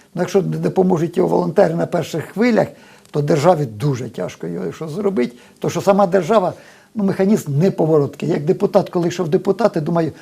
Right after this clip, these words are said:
оте, оте зроблю. І тут я замітив, щоб щось підняти, поки ти його, ця бюрократичну машину, це мінімум три місяці. Ось б-, була передача, наверно, готували по краєзнавству, і це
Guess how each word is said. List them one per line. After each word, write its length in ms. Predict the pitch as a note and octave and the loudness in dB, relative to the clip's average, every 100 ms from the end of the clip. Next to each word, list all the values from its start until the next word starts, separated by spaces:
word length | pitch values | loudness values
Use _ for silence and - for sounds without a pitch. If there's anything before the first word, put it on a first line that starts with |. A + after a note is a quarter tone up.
| - - | -4 2
оте, 340 | A3 A3 A3 | 2 2 0
оте 300 | F#3+ F#3+ F#3+ | 0 2 -2
зроблю. 420 | D3 D#3 C3+ B2+ - | -2 -6 -6 -8 -10
І 80 | - | -6
тут 240 | G3+ - | -6 -2
я 180 | E3 D#3+ | -2 0
замітив, 440 | F3+ G#3+ A#3+ C3+ - - - | 2 0 0 -4 -6 -20 -6
щоб 180 | - - | -4 0
щось 400 | G#3 G3 - - _ _ _ _ | 4 2 0 -18 _ _ _ _
підняти, 400 | F#3 F#3 A3 A#3 | -6 -2 -2 -2
поки 200 | - D3 | -4 -4
ти 120 | F3+ F3 | -2 0
його, 220 | E3 D3+ | 2 2
ця 140 | D#3+ | 0
бюрократичну 600 | C#3 D#3+ - D#3 D#3+ E3+ | -2 0 0 0 0 0
машину, 360 | E3+ - F3 F3 - _ | 0 0 0 -2 -8 _
це 60 | G#3+ | 0
мінімум 320 | G#3+ F#3+ D#3+ | 4 6 4
три 200 | - C3+ | 2 0
місяці. 440 | B2 G#2+ - - - _ _ _ _ _ _ - _ _ | -2 -6 -12 -16 -20 _ _ _ _ _ _ -20 _ _
Ось 160 | D3+ D3+ | 2 2
б-, 520 | - G2 F2 G2+ G#2 C#2 - - - - | 0 -6 -4 -2 -2 -6 -10 -20 -20 -6
була 260 | C3 D#3+ D3+ | 2 4 4
передача, 540 | D#3 D3+ D3+ E3+ C#3+ A#2+ | 4 2 4 2 0 -6
наверно, 260 | B2+ B2 A#2+ | -4 -4 -4
готували 360 | A#2+ C#3 C3+ | -4 -4 -4
по 120 | A#2+ | -4
краєзнавству, 760 | D3+ D#3+ D3 E3+ E3+ - C3+ B2+ - - _ | 0 2 2 4 2 2 -6 -6 -8 -20 _
і 60 | C3+ | -8
це 160 | C#3+ | -4